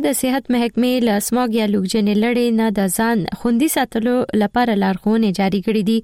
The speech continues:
د صحت محکمې چارواکو ویلي، د سموګ پر مهال د ساه بندۍ او سینې مریضان دې له کورونو بهر نه وځي. په احتیاطي تدابیرو یا ایس او پیز کې په ولس غږ شوی دی چې له لوګجنې لړۍ دوران دې اوبه ډېرې څښي او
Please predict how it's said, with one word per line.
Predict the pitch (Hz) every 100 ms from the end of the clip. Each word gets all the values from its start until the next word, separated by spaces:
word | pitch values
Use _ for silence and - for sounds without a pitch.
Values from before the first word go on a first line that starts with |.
| - - - -
د | 247 269
صحت | 311 -
محکمې | 320 302 311 302
چارواکو | 277 254 277 277
ویلي، | 269 269 247
د | 240
سموګ | 254 262 -
پر | 240
مهال | 226 226 240 226
د | 214
ساه | 208 190
بندۍ | 208 220 226
او | -
سینې | 214 233 220
مریضان | 196 196 226 233
دې | 233 220
له | 185
کورونو | 208 208 233 240
بهر | 202 208 196
نه | 196
وځي. | 180 220 214 - - - 220
په |
احتیاطي | 226 233 226 269 240
تدابیرو | 226 214 208 247 240
یا | 226 202
ایس | 202
او | 220 -
پیز | 247 -
کې | 240 226
په | 214
ولس | 214 208 214
غږ | 247 -
شوی | 240 226 233
دی |
چې | - 202 202
له | 190
لوګجنې | 196 170 - 254 254 214
لړۍ | 220 226 226 - - - 196
دوران | 214 233 302 269
دې | 240 -
اوبه | 233 226 240
ډېرې | 277 320 294
څښي | -
او | 349